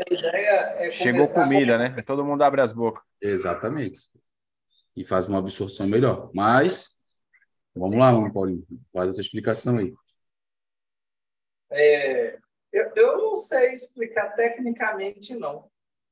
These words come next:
Speaker 1: Mas quando você põe o orgânico, ele tende a ficar mais receptivo com a comida,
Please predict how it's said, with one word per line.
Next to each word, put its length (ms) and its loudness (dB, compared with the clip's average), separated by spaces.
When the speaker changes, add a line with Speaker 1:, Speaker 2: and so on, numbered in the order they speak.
Speaker 1:
Mas 540 -2
quando 240 2
você 140 -2
põe 180 -4
o 120 -4
orgânico, 600 0
ele 280 -6
tende 400 -4
a 100 -4
ficar 400 -4
mais 1080 -6
receptivo 1400 0
com 80 0
a 80 -2
comida, 760 -8